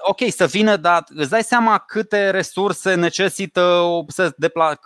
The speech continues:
cât de multe resurse necesită, trebuie să pui la dispoziție să deplasezi zece legiuni, când așa tu poți să recrutezi niște miliții de acolo regionale, să recrutezi niște, uh, pifani din ăștia, niște infanteriști din ăștia, mă rog, dacă n-ați făcut armată, nici noi n-am făcut-o, dar știți ce înseamnă pifan,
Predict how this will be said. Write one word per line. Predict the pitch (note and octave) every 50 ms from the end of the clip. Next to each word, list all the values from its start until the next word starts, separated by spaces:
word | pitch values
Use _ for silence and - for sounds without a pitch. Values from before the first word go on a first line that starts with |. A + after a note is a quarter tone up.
| _ _
cât | - - E3+
de | D#3 F3
multe | F3 F#3 G3 G3+ G3 - F3
resurse | D#3+ D#3+ D3+ - - F3 D#3+ - E3+
necesită, | D3+ C#3+ - - E3 C#3+ - - C#3 - - C#3+ C3
trebuie | - - D3 D3 C3+ D3+ C#3
să | - -
pui | B2 - D3
la | C#3+ D3
dispoziție | C3+ B2 - D3 C#3+ - D#3
să | - - C#3 C3+ C3
deplasezi | B2+ C3 C3+ - C3 B2 - D#3 C3 A2
zece | B2 C#3+ D#3 - D3
legiuni, | C3+ C3 C3 A#2 - D3 E3+ F#3+ F#3+ - _ - _ _
când | - - D3+ D3
așa | D#3 D3 - - G3+
tu | F#3+ - G3+
poți | F#3 - F3+ D#3+ -
să | F3 E3+
recrutezi | E3 D#3 - D#3+ D3 - F#3 E3+ D#3
niște | E3+ D3 - E3+ D#3
miliții | D3+ D3+ E3 E3 F#3+ D#3+ - - C#3+
de | C3 D3
acolo | C#3 - D#3+ D#3 C#3+ C3+
regionale, | C3+ C3+ B2 A2 C#3 - F#3+ A3 G#3 F#3 E3+
să | - - E3+ E3 D#3+
recrutezi | D#3 E3 - E3+ D3 - F#3 E3+ D3
niște, | D#3+ D#3 - - - D3 C#3+ C#3+ C#3+ C3+ - _ _ - _ _
uh, | - C3+ -
pifani | - D3 - - F3 F#3 F#3 E3
din | C3 C#3 C#3
ăștia, | D3+ D#3 D3 - - C#3 C3 B2+ A#2+ A2+ A#2 A#2
niște | A#2+ C3 - - D3
infanteriști | C#3+ C3+ - - D3 C3+ - D3 D#3+ E3 E3+ C#3 A#2
din | - B2+ B2+
ăștia, | C3+ C3+ - - B2+ A2+ A2 A2 A2 G#2+ G#2+ A#2+
mă | B2+ C3
rog, | B2 G#2+ G2 -
dacă | A2 A#2 A#2 -
n-ați | C3 C3+ B2+ -
făcut | C3+ - C3+ A#2+
armată, | B2+ B2+ C3+ D3 C#3 - C3
nici | C#3+ E3 - -
noi | C3+ B2+
n-am | B2 A#2
făcut-o, | - - A#2 - F#3 F3 - E3
dar | C#3+ D3+ D3+ D3
știți | - - B2
ce | - A#2+
înseamnă | G#2+ - A#2 A2+ A2 A2
pifan, | - - A2+ - - F#3 F#3+ F#3